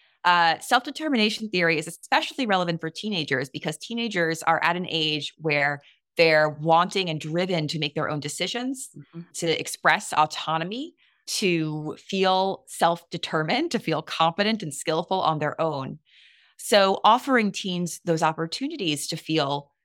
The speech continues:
Speaker 1: autonomy, which is one of those three needs, competence, another one of those three needs, and relatedness, which is what all our interventions are designed to do, is just developmentally tailored to be custom fit for teenagers.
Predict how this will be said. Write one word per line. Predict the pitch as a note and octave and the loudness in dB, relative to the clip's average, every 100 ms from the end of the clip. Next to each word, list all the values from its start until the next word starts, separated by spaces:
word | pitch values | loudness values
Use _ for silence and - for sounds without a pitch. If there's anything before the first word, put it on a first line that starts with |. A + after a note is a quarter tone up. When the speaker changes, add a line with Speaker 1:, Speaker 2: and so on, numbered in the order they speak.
| _ _ | _ _
Speaker 1:
autonomy, | D#3 D#3+ - D#3 D3+ D#3+ A3+ | 0 0 -2 0 2 0 -2
which | A#3 E3 | -6 -10
is | C3+ | -6
one | D3 | -4
of | C#3 | -2
those | C#3 | -4
three | C#3 D#3+ D3+ | -4 -6 -4
needs, | D3 G3 A#3 - _ _ _ _ | -6 -8 -10 -18 _ _ _ _
competence, | - D#3+ E3 F3 G#3 - - | 0 2 2 0 0 -2 -4
another | D#3 D3 E3 | -2 0 0
one | E3 | 0
of | |
those | D#3+ D#3+ | 0 -4
three | - F3+ | -4 -8
needs, | F3 F#3 G3 - - | -6 -6 -8 -10 -4
and | D#3 D3 | -2 0
relatedness, | D#3 D#3 A3 B3 D#3 - E3+ - - _ _ _ _ _ | -2 2 4 4 -2 -8 -8 -14 -18 _ _ _ _ _
which | F3 - | -6 -4
is | D#3 | 0
what | F3+ | 4
all | F3+ F3 | 6 6
our | E3 | 4
interventions | E3+ D#3+ D#3 E3 | 0 -2 -2 -4
are | D3+ | -6
designed | C#3+ C#3+ D3+ C#3+ | -6 -2 -2 -4
to | D3+ | -8
do, | F3 F3 C#3+ C#3 | -2 -2 -2 -4
is | - E3+ | -4 -2
just | - E3+ - | -2 -2 -4
developmentally | E3 F3 G3 A3+ F#3+ F3+ F#3 E3+ D3+ | -6 2 4 4 0 -2 -2 -4 -4
tailored | - - D3+ D3 A#2+ F#2+ - _ | -6 -4 -2 0 -2 -6 -12 _
to | E3 | -6
be | C#3+ C#3 C3+ | -2 -2 -2
custom | - A#2 - E3 | -2 -2 -2 -6
fit | - C#3+ _ | -2 -4 _
for | C3+ | -8
teenagers. | - A#2 D2 - - - | -6 -10 -12 -14 -18 -20